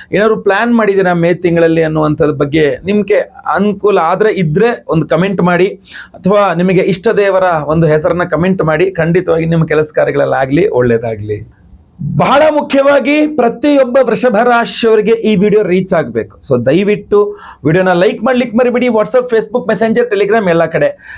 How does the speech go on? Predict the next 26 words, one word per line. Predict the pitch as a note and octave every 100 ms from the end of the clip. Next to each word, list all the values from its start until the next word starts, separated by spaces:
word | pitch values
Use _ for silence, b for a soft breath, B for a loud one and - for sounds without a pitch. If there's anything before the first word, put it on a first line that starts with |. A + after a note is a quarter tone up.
| -
ಸಾಮಾಜಿಕ | - A#3 C4 D#4+ C#4 D4
ಜಾಲತಾಣಗಳಲ್ಲಿ | C#4 C4+ C4+ C4 B3+ B3 B3+ A#3
ವಿಡಿಯೋನ | G#3+ G#3+ A3
ಶೇರ್ | F#3+ - A#3 B3
ಮಾಡ್ಲಿಕ್ಕೆ | A3+ G#3+ G#3 G#3
ಮರಿಬೇಡಿ. | F#3 F#3 F#3+ F#3+
ಇನ್ನು | F#3 F#3
ನೀವು | F3
ಸಬ್ಸ್ಕ್ರೈಬ್ | E3+ D3+ - G#3 G#3
ಮಾಡ್ಕೊಳ್ಳಿ | E3+ F3 E3 E3
ಅಂದ್ರೆ | E3
ಕೆಳಗೆ | D#3+ D3 D3
ಸಬ್ಸ್ಕ್ರೈಬ್ | D3+ - G#3 G3
ಅಂತ | G3
ಬಟನ್ | E3 E3
ಇರುತ್ತೆ, | E3 D#3+ E3+ E3 B B B B
ಸಬ್ಸ್ಕ್ರೈಬ್ | - C4 B3+ D#4 D4+ D4+
ಮಾಡ್ಕೊಂಡು | C#4+ C#4 C#4 C#4 C#4 C4+
ಬೆಲ್ | A#3 B3
ಬಟನ್ | B3 B3
ಒತ್ಕೊಂಡು | B3 B3 A#3+ A#3+
all | A#3 F3+ G3+ A3
ಅಂತ | G#3+ G#3
ಮಾಡ್ಲಿಕ್ಕೆ | G3 F#3+ F3 D3+
ದಯವಿಟ್ಟು | D#3+ D3+ D3+ D#3+ E3+ - C3+
ಮರಿಬೇಡಿ. | C#3 C3+ B2+ B2 C3 B2 A#2+